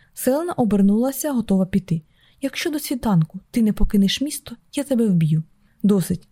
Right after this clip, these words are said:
Це все, що вона могла сказати. "Дякую", повторив Аркер. Селена пішла, прислухаючись до кожного звуку. Аркер був надто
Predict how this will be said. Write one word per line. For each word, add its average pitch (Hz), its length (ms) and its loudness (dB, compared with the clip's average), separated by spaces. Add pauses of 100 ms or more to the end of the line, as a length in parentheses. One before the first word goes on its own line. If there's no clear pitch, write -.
Це 220 140 -2
все, 254 340 -2
що 277 240 -2
вона 208 240 2
могла 196 280 4
сказати. 170 560 -2 (200)
"Дякую", 175 520 2 (120)
повторив 180 520 -2
Аркер. 170 440 -4 (280)
Селена 262 340 0
пішла, 233 460 -2
прислухаючись 247 760 -4
до 226 120 0
кожного 208 420 0
звуку. 180 420 -2 (380)
Аркер 254 420 -4
був 302 220 -4
надто 208 440 0